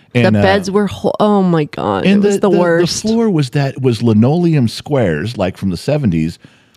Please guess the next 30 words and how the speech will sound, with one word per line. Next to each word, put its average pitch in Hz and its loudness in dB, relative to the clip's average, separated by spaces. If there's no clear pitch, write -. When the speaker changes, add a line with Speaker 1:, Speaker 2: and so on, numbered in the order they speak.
Speaker 1:
You've 269 4
put 349 2
me 311 4
up 294 -2
on 294 4
this 285 0
pedestal 247 0
Speaker 2:
That 175 0
Speaker 1:
for 196 2
Speaker 2:
looked 214 2
Speaker 1:
hotels. 185 0
Speaker 2:
like - 2
wood. 131 0
It's 170 -2
wood 156 -2
Speaker 1:
<laughs> 214 0
Yeah. 196 0
Speaker 2:
linoleum. 165 2
That's 185 -2
the 170 -2
worst 185 -4
fake - -4
wood, 156 0
is 160 0
fake 196 -6
in 165 4
squares. 254 -2
Oh, 214 -2
yes, 156 -2
listen. 139 -2